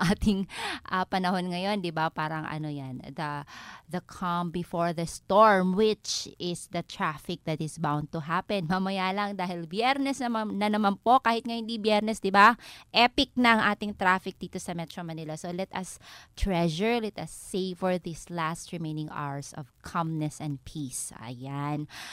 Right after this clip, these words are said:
So mga ka-Generation Jenner, pwede po tayo mag-text sa zero nine two seven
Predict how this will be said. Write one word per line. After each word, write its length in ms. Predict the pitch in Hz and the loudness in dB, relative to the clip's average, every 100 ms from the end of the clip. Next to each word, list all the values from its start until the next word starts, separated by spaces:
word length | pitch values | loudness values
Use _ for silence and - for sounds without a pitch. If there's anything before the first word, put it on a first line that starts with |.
| - | -10
So 160 | - 320 339 | 8 10 10
mga 260 | 349 349 | 8 6
ka-Generation 640 | 339 285 311 311 302 302 269 | 6 6 4 4 2 2 2
Jenner, 400 | 240 247 254 254 | 2 2 2 2
pwede 240 | 247 254 | 0 0
po 160 | 269 262 | -2 -2
tayo 320 | 233 220 240 | 0 0 0
mag-text 640 | 233 208 - 170 170 - | -2 -4 0 0 0 0
sa 40 | 214 | 2
zero 240 | 185 196 | 4 4
nine 320 | 196 170 170 175 | 2 0 -4 -6
two 240 | 170 160 | -10 -10
seven 560 | 160 - 156 208 262 | -8 -6 -6 -4 -4